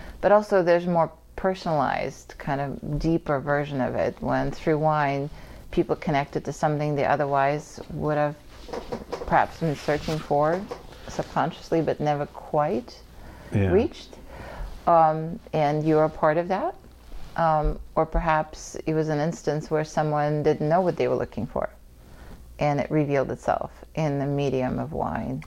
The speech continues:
Speaker 2: Wow. Oh boy.
Speaker 1: I know, it's kind of a
Speaker 2: No,
Speaker 1: long
Speaker 2: no, no,
Speaker 1: question.
Speaker 2: no. My,
Speaker 1: <laughs>
Speaker 2: my brain is racing.
Speaker 1: And, um, other curiosities I have, what was the most frustrating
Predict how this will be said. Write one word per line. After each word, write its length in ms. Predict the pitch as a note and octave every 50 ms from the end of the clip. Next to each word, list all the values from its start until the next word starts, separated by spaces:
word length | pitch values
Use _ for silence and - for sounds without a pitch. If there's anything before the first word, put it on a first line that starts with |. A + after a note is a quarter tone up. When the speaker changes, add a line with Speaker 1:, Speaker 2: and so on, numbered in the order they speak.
| - -
Speaker 2:
Wow. 340 | G2 F2+ F2 F#2 G2+ F#2 - - - - - - - - - - - - - - - - - - - - - - - - - - - - - - - - - - - - - - -
Oh 140 | G#2+ G2+
boy. 400 | F#2+ F2+ F#2 F2+ F#2 F#2+ F2 D#2+ - - - - - - - - - - - - - - - - - - - - - -
Speaker 1:
I 80 | E3+
know, 140 | D#3+ D3+ C#3+
it's 120 | D3 -
kind 180 | - - F#3+ E3+
of 180 | D#3 C#3+ C3+ -
a 40 |
Speaker 2:
No, 160 | A#2+ B2 C#3+ D#3+
Speaker 1:
long 100 | D3+ B2+
Speaker 2:
no, 140 | B2 C3+
no, 500 | C#3 C3 A#2+ B2 A#2+ A2 A2 G#2 G#2+ G#2
Speaker 1:
question. 380 | G#2 G#2 G#2 G#2 - - G3+ E3
Speaker 2:
no. 80 | A2 G2+
My, 80 | D4 -
Speaker 1:
<laughs> 180 | A2 A2 G#2+ G#2+
Speaker 2:
my 0 |
brain 320 | G#2+ G2+ A2 A2+ C3 C3+
is 180 | B2 G#2 F#2 G2+
racing. 580 | G2+ G2+ G2+ G2 - - - F#2 F#2 F#2 F2+ - - - - _ _ _ _ - - - - G#3+
Speaker 1:
And, 260 | A3 G#3+ G#3 - - - - - - - - - - - -
um, 340 | F#3+ F#3+ F#3 F3 F3 E3+ D#3 - - - - - - - - - - - - - - - - - - - - - - - - - - - - -
other 460 | F3 F3+ F#3 F#3+ F3+ F3+ F3+ F3+ - - - - - - - - -
curiosities 720 | - - F#3 E3+ E3+ E3 D#3 D#3+ F3+ - - E3+ E3+ D#3+ D#3+
I 100 | D#3 C#3+
have, 460 | D3 D3+ D#3 D#3+ E3+ E3 D3+ D3 D3+ E3 E3+ E3 E3+
what 200 | D#3+ D#3+ - -
was 140 | F3 E3+ -
the 60 | E3+
most 280 | F3 E3 E3 E3 - -
frustrating 840 | - - E3 G3 - - - B3+ B3+ G#3+ - B2 A#2 B2 C3 C3+